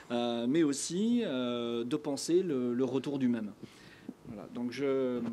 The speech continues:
je laisse, euh, la parole tout de suite à la salle pour prendre quelques questions.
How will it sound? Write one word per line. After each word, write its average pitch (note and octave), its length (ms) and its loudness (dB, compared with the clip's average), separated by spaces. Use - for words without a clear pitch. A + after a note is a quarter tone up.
je A#2+ 140 -8
laisse, D3 340 -2
euh, A#2 840 -4
la B2+ 140 -2
parole B2+ 220 -2
tout E3 100 -6
de D#3+ 60 -6
suite E3+ 200 -6
à C3+ 80 0
la A#2+ 140 -2
salle E3 400 -2
pour C#3 160 -8
prendre C3 240 -6
quelques C3+ 320 -2
questions. C3+ 420 -4